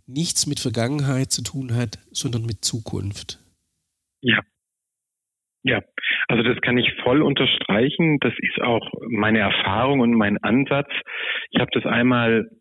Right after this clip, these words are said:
Speaker 2: drastisch erlebt, als ich bei einer Gedenk-A G eines Gymnasiums hier in Baden-Württemberg zu Gast war. Und, äh,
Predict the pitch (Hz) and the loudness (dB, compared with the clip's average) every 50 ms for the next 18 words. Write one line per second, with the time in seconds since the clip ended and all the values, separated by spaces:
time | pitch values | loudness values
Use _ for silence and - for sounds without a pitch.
0 | _ _ _ _ _ - 110 - - 92 107 123 - - - 147 - - - 117 | _ _ _ _ _ -10 -8 -4 -2 0 0 0 0 0 0 2 2 2 2 2
1 | 104 101 110 127 143 - - - 107 110 - - 113 - - - - 107 95 104 | 2 2 2 2 2 0 0 0 0 0 0 0 -2 -2 -2 0 0 0 2 2
2 | 107 107 107 104 107 - 101 - 110 110 135 - - - 120 120 107 117 117 120 | 2 2 2 2 2 0 0 2 2 2 2 2 2 2 0 0 2 2 2 2
3 | 113 101 101 104 107 101 - - 98 92 92 95 104 123 131 - - 156 156 151 | 2 2 2 2 2 2 0 0 0 2 2 2 2 2 2 2 2 2 2 2
4 | 147 - - 135 131 123 120 110 117 110 110 113 110 117 123 - 131 120 113 117 | 0 0 0 2 2 2 2 2 2 2 2 2 2 0 2 0 0 2 2 2
5 | 117 117 120 - - - - - 92 110 - - - - 139 135 143 156 160 - | 0 0 -2 -4 -6 -4 -2 0 0 0 -2 -4 -4 -2 0 0 2 0 -2 -4
6 | - - - - - - - - - - - - - - 113 107 107 107 107 104 | -8 -14 -12 -10 -8 -8 -6 -8 -8 -10 -12 -8 -2 0 2 4 4 4 4 4
7 | - - - 107 101 101 | 2 2 2 4 4 2